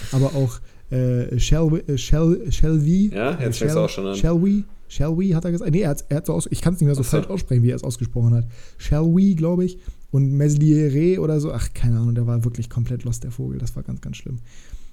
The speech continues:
Speaker 1: Äh, mach du mal wei-, äh, nee, warte mal. Franzose hast du gesagt, ne?
Speaker 2: Franzose, ja.
Speaker 1: Uh. Hm.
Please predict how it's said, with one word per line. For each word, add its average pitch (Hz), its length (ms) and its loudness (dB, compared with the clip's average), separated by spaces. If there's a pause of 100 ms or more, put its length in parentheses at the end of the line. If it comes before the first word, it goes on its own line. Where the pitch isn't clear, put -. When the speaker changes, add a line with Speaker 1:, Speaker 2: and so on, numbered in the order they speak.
(260)
Speaker 1:
Äh, 131 440 2
mach 131 140 0
du 160 100 2
mal 180 200 2
wei-, 151 120 0
äh, - 120 -4
nee, 139 100 0
warte 143 140 -2
mal. 117 120 -2
Franzose 131 460 0
hast 117 160 -2
du 117 40 0
gesagt, 113 280 0
ne? 202 120 0 (1080)
Speaker 2:
Franzose, 104 640 -8
ja. 104 200 -10 (1600)
Speaker 1:
Uh. 147 400 -12 (600)
Hm. 165 420 -12